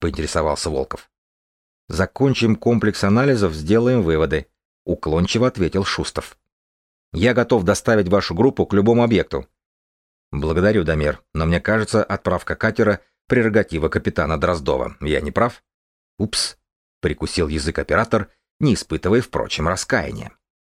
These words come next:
«Капитан, нужно взять образцы пыли и пород планеты», — обратился Шустов к Дроздову. «Район Райские Кущи».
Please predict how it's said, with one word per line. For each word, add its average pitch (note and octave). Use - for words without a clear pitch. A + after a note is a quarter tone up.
«Капитан, D2+
нужно G#2+
взять G2
образцы F#2
пыли A2+
и F#2
пород F#2+
планеты», — E2+
обратился D#2+
Шустов F#2
к D#2+
Дроздову. D#2
«Район G#2
Райские A#2+
Кущи». -